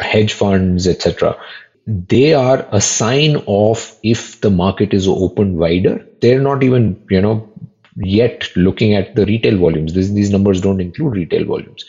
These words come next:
So when the market is open much wider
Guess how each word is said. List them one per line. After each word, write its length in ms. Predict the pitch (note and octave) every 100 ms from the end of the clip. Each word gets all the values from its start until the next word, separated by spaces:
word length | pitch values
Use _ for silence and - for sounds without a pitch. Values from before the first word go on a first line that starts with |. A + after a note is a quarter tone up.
| - - -
So 200 | - -
when 500 | G#2 E2+ E2 G2 D#3
the 180 | C#3+ A2+
market 420 | G#2 F2 F#2 C3 A#2
is 120 | G2
open 360 | F#2 A2 G2+
much 240 | F#2+ G2+ -
wider 460 | E2 F2+ B2+ G#3